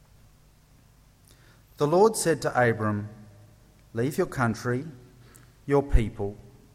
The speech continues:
and your father's household, and go to the land I will show you. I will make you into a great nation, and I will bless you. I will make your name great,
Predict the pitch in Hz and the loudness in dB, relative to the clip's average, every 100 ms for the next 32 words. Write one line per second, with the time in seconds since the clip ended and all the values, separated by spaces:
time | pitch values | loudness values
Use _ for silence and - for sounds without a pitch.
0 | _ _ _ _ _ 117 135 160 170 151 | _ _ _ _ _ -4 -2 -2 0 4
1 | 147 139 127 107 104 95 - 95 95 117 | 6 4 0 -4 -4 -4 -6 -6 -6 -10
2 | - - - _ - 117 123 131 139 165 | -16 -20 -20 _ -8 0 2 2 2 -4
3 | 143 110 98 98 101 - 101 101 101 - | -2 0 0 -2 -6 -2 -2 -2 -4 -6
4 | 120 117 101 82 82 - - - - - | -4 -4 -4 -8 -12 -18 -20 -20 -20 -20
5 | _ _ _ _ - _ _ _ - 139 | _ _ _ _ -20 _ _ _ -2 0
6 | 160 156 147 160 156 165 139 123 113 110 | 2 2 2 0 -2 -4 -2 -2 -4 -2
7 | 123 135 151 113 101 92 - 87 87 - | 0 0 -2 -4 -4 -6 -10 -12 -14 -20
8 | - - _ _ _ - 110 123 139 151 | -20 -20 _ _ _ -8 0 2 4 2
9 | 120 123 123 120 - 92 82 85 - - | 0 -2 -2 -4 -8 -8 -8 -12 -20 -20
10 | _ _ _ _ _ _ - 107 123 131 | _ _ _ _ _ _ -2 2 4 4
11 | 127 127 127 127 120 117 117 107 110 107 | 2 0 -2 -2 0 0 0 -2 2 2
12 | 131 - | 2 -6